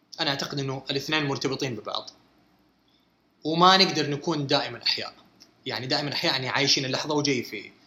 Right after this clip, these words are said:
فإيش المفهوم حق عيش اللحظة من، من، من وجهة نظري؟ فما نقدر نقول دائمًا أحياء، إنه في أحداث أحيانًا فجأة تخرجنا من اللحظة اللي إحنا عايشينها الآن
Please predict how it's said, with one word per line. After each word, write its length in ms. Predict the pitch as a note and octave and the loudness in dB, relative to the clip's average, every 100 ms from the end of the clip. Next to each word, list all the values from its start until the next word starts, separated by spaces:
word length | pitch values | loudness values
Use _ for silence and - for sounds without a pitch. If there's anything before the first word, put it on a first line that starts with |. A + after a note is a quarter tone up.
| - | -14
فإيش 200 | C#3+ - | -4 -4
المفهوم 340 | B2+ A#2 B2+ G#2 | -4 -8 -8 -8
حق 180 | - | -6
عيش 180 | A2+ - | -4 -4
اللحظة 260 | G#2 - G2+ | -6 -12 -16
من، 140 | G2+ G2+ | -20 -20
من، 160 | A#2 A2 G#2+ A2+ | -16 -16 -16 -20
من 160 | A2+ A2+ | -14 -10
وجهة 160 | A2+ G#2 | -10 -12
نظري؟ 260 | G2+ A2 - _ _ _ - - - _ | -16 -18 -20 _ _ _ -20 -20 -20 _
فما 240 | E3 F3 G3+ | 0 4 4
نقدر 260 | D#3 C3 | 2 0
نقول 220 | A#2+ A#2+ B2+ | -4 -4 -4
دائمًا 220 | A#2 A2+ | -4 -4
أحياء، 240 | - D3+ | -4 -2
إنه 80 | C#3+ | -2
في 180 | D3+ F3 | -2 -2
أحداث 280 | - E3 - | 0 0 0
أحيانًا 300 | - D#3+ C#3+ | 0 0 2
فجأة 220 | F3+ F3 | 0 0
تخرجنا 920 | - C#3+ - D#3+ D3 E3+ C3+ A#2 - - - - - | -6 -6 -4 -2 4 4 4 -6 -12 -18 -20 -20 -8
من 180 | C#3+ C3+ | -4 -2
اللحظة 420 | C3+ C3+ - C3+ | 0 2 0 0
اللي 120 | A#2+ | -4
إحنا 180 | - C3+ | -4 -4
عايشينها 460 | A2+ B2 D3+ C3 A#2 | 0 0 0 -4 -8
الآن 400 | A#2 C#3 G#3+ | -6 -2 -2